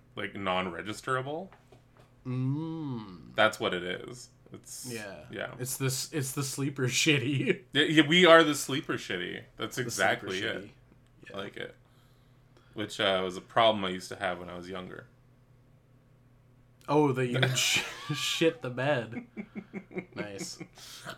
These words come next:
Speaker 1: I, I saw the opportunity for a joke and I went for it.
Speaker 2: No, it was good.
Speaker 1: I'm
Speaker 2: Uh,
Speaker 1: pretty
Speaker 2: have
Speaker 1: s-,
Speaker 2: we,
Speaker 1: I'm
Speaker 2: have we
Speaker 1: I'm sorry, I was like, "When was the last time I shit my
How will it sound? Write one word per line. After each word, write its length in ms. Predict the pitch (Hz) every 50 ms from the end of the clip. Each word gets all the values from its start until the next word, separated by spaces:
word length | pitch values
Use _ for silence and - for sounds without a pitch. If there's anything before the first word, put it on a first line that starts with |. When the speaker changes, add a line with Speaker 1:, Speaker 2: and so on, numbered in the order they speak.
| - -
Speaker 1:
I, 160 | 165 170 185
I 140 | 165 165 160
saw 240 | 156 - - 170 170
the 140 | 165 160 156
opportunity 500 | 139 131 - 123 - - 117 101 98 95
for 160 | - - 98
a 60 | 95
joke 300 | 90 95 95 92 - -
and 80 | 104 98
I 40 | 95
went 260 | 98 101 - - -
for 220 | - - - - -
it. 160 | - - - - _ - _ - -
Speaker 2:
No, 240 | 135 156 156 131 127
it 40 | 139
was 140 | 139 131
good. 340 | 135 - 139 139 131 120 - -
Speaker 1:
I'm 100 | - -
Speaker 2:
Uh, 100 | 156 160 -
Speaker 1:
pretty 160 | 403 415 415
Speaker 2:
have 80 | 403 370
Speaker 1:
s-, 40 | 226
Speaker 2:
we, 140 | 240 240 -
Speaker 1:
I'm 200 | 311 330 285 202
Speaker 2:
have 200 | 143 165 165 170
we 200 | 214 196 180 - - - - _ - _ _ _ - -
Speaker 1:
I'm 80 | 160
sorry, 240 | - - 190 175 147
I 80 | 143 151
was 120 | 151 147
like, 180 | 165 151 139 139
"When 160 | 175 294 320
was 160 | 269 208 160
the 100 | 143 151
last 300 | 131 123 117 120 120 -
time 200 | - 131 117 110
I 120 | 101 101 98
shit 380 | - - - - 98 90 -
my 200 | - 98 98 98